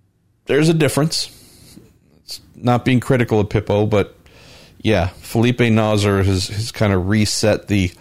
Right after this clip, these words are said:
"Oh, so that is speed." And also when it comes to racing, uh, it's not as if Pippo can pull off passes that Felipe can't or hasn't. So between the two, how's this? Before Felipe, uh, arrived,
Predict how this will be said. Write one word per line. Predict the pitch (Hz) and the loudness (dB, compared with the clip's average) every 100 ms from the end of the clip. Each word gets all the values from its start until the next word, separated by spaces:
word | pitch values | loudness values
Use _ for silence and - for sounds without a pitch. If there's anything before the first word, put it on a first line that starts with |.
| - - - _ | -20 -20 -20 _
"Oh, | - 131 110 | -2 0 0
so | - 101 92 | 0 -2 -2
that | 98 107 110 - | -2 -2 -4 -4
is | 90 78 | -4 -4
speed." | - - 76 65 - - - _ _ _ - | -6 -6 -8 -8 -12 -16 -20 _ _ _ -4
And | 117 110 | 0 2
also | 98 113 - 120 | 2 0 0 0
when | 110 | 2
it | 104 | 0
comes | 117 107 - | 0 0 0
to | 101 | -2
racing, | 92 107 110 - 104 87 - _ _ _ _ | 0 0 0 -2 -2 -2 -6 _ _ _ _
uh, | 90 104 113 110 104 90 - - | -2 0 2 2 2 0 -4 -8
it's | 107 - | -8 -4
not | 98 123 | -2 0
as | 135 | 0
if | 120 120 | -2 -2
Pippo | - 120 120 110 107 | -4 -2 0 0 0
can | - 98 | -2 -2
pull | 92 104 | -2 -2
off | 95 95 - | 0 -2 -4
passes | 110 98 95 95 90 | -2 0 -2 -4 -4
that | - 92 | -2 -4
Felipe | - 104 107 95 90 | -2 -2 -2 -2 -4
can't | - 98 92 | -2 -4 -2
or | 92 87 | -2 -2
hasn't. | - 92 85 101 98 - - | -2 -2 -2 -4 -10 -14 -16
So | - - 101 95 87 - _ _ _ _ _ _ _ _ _ _ | -8 -2 2 2 0 -6 _ _ _ _ _ _ _ _ _ _
between | 120 - 147 156 156 | -8 -4 0 2 2
the | |
two, | 143 - 123 | 0 0 2
how's | 107 135 135 | 2 2 0
this? | 110 | -2
Before | - _ - 113 - - 254 143 | -6 _ -4 -4 -6 0 2 2
Felipe, | 95 - 101 90 | 0 -2 -2 0
uh, | 87 80 - - 80 71 69 - - - - - | -2 -2 -6 -4 -4 -2 -4 -4 -6 -8 -8 -4
arrived, | 98 98 87 73 73 - | 0 2 0 0 -4 -10